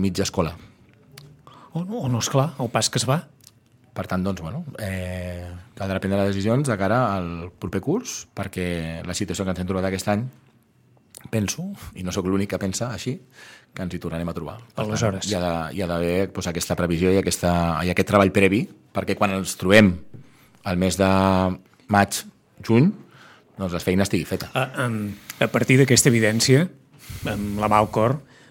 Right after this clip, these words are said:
Speaker 2: us veieu a venir que l'any que ve serà un any de mòduls?
Speaker 1: Jo no ho descarto.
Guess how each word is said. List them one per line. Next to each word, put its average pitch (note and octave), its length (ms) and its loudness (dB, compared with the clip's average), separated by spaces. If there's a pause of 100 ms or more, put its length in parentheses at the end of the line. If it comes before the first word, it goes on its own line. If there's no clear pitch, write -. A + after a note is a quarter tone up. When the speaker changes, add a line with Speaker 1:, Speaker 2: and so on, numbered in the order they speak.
(160)
Speaker 2:
us B2+ 180 -4
veieu A#2 320 2
a - 80 2
venir A2 340 0 (220)
que A2 80 -2
l'any G#2+ 180 0
que A2 140 -4
ve G#2+ 160 0
serà A#2 160 0
un G#2 80 -4
any G#2+ 160 -2
de G#2 80 -4
mòduls? A#2+ 540 -4 (1800)
Speaker 1:
Jo G2+ 100 0
no G2+ 40 2
ho G#2+ 40 0
descarto. G2+ 400 -4